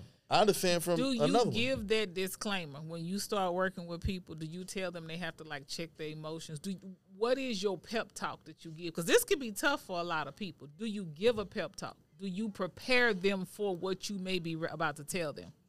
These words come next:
Speaker 1: What you just said, I basically tell them that, and after that, if they too emotional, it is what it is. I have relatives, once again, most people don't believe their own family history first.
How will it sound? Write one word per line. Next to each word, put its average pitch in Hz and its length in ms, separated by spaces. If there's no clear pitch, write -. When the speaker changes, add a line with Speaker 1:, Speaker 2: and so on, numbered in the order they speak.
Speaker 1:
What 120 200
you 151 100
just 131 220
said, 143 240
I 135 100
basically 139 440
tell 131 200
them 131 120
that, 143 160
and 131 100
after 131 280
that, 147 240
if 135 140
they 147 140
too 156 200
emotional, 170 640
it 160 100
is 143 240
what 151 120
it 151 100
is. 151 160
I 165 100
have 143 400
relatives, 143 720
once 113 280
again, 170 420
most 143 380
people 156 240
don't 139 380
believe 135 520
their 117 180
own 175 260
family 113 380
history 107 440
first. 143 720